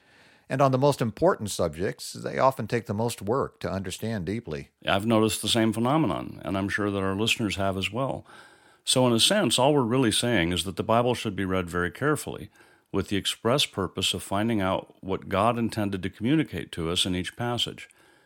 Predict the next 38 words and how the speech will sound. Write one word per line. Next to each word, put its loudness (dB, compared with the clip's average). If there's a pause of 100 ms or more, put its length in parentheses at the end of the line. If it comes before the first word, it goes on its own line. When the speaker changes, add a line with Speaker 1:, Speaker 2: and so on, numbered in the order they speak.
(300)
Speaker 2:
And 2
we 6
must 4
remember 2
that -4
some 2
of 0
the -2
material 0
in 2
the 0
Bible 0
will -4
be -6
quite -2
difficult -4
and 0
will 0
require -2
significant -2
study 0
for -2
us 0
to -4
understand -4
properly. -4 (640)
But 0
the 0
basic 4
message 2
of 0
salvation -2
is -4
really -2
very 0
simple -4
and -6
clear. -6